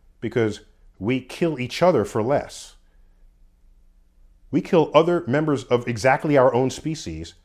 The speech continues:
for less. You're gonna bring up a whole other, something that's almost human but not, Neanderthal, and we're pretty sure that our cognitive abilities are greater than that of Neanderthal. Well, how are we gonna treat him? I don't trust us.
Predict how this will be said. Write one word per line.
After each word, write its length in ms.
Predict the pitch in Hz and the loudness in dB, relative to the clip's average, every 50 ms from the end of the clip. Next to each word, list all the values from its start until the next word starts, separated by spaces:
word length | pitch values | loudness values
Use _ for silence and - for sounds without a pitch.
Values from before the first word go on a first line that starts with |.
| _ _ _ _ _ _ _ | _ _ _ _ _ _ _
for 260 | - - - 151 156 | -10 -4 0 2 4
less. 540 | 175 190 139 - - - - - - - - _ _ _ _ _ _ _ _ _ _ _ | 6 4 4 2 0 -12 -14 -16 -16 -18 -20 _ _ _ _ _ _ _ _ _ _ _
You're 80 | - 135 | -4 0
gonna 140 | 170 165 139 | 0 2 2
bring 180 | 127 139 135 | 4 4 4
up 100 | 131 123 | 4 2
a 60 | 120 104 | 0 0
whole 240 | 104 147 160 156 | 2 2 4 4
other, 240 | 147 139 127 - - - _ _ _ _ _ _ | 4 4 2 0 -4 -8 _ _ _ _ _ _
something 320 | - - 156 147 151 131 | -6 -4 -2 0 0 0
that's 120 | 113 - | 0 0
almost 600 | - - 135 135 143 147 143 143 - - - - - | 2 4 6 6 6 6 4 4 -2 -12 -18 -20 -16
human 380 | - - 143 135 131 143 156 | -8 -4 -2 0 2 2 2
but 160 | 135 117 101 95 | 2 0 0 0
not, 400 | 107 110 110 135 - - - _ _ _ _ _ _ _ _ _ - | 2 2 2 2 0 -4 -12 _ _ _ _ _ _ _ _ _ -6
Neanderthal, 840 | 98 101 101 107 117 123 135 120 156 147 156 175 208 214 - - _ _ _ _ _ _ _ _ _ _ _ _ _ _ _ _ _ _ _ _ - | -4 -2 0 0 0 -2 -2 0 0 0 2 0 0 -2 -6 -18 _ _ _ _ _ _ _ _ _ _ _ _ _ _ _ _ _ _ _ _ -4
and 100 | 123 123 | -2 -2
we're 80 | 135 - | -2 -2
pretty 240 | - - 202 202 | -2 0 -2 -2
sure 420 | 190 - - - 147 147 147 147 135 | -2 -2 -2 0 2 4 4 4 4
that 160 | 120 117 113 | 2 2 2
our 140 | 113 120 127 | 2 0 0
cognitive 560 | 123 - - 127 123 120 123 117 113 107 98 | -2 -2 0 0 0 0 0 -2 -2 -2 -2
abilities 460 | 90 92 107 107 110 110 110 107 98 | -2 -2 -2 -2 -2 -2 -4 -4 -4
are 240 | 101 90 87 - - - | -4 -6 -6 -8 -14 -10
greater 300 | - 95 95 98 107 107 | -6 -4 -4 -2 -2 -4
than 160 | 95 92 90 | -4 -4 -4
that 140 | 92 92 92 | -4 -4 -4
of 80 | 95 85 | -4 -6
Neanderthal. 640 | 85 85 90 95 113 110 - 135 143 170 185 - - _ _ _ _ _ _ _ _ _ _ _ _ | -6 -8 -6 -8 -8 -8 -8 -6 -6 -8 -8 -12 -18 _ _ _ _ _ _ _ _ _ _ _ _
Well, 180 | - 117 110 107 | -20 -16 -12 -4
how 180 | - 135 143 165 | 2 4 4 4
are 20 | |
we 80 | 175 175 | 4 2
gonna 160 | 180 180 170 | 2 0 -2
treat 240 | - - 220 247 190 | -2 -4 -4 -4 -6
him? 160 | - - - _ _ _ - | -8 -10 -14 _ _ _ 2
I 120 | 143 190 | 4 4
don't 140 | 233 233 - | 4 2 -2
trust 340 | - - 262 254 - - - | -2 0 0 0 -2 -4 -14
us. 380 | - - - - - - - | -14 -14 -16 -16 -18 -18 -18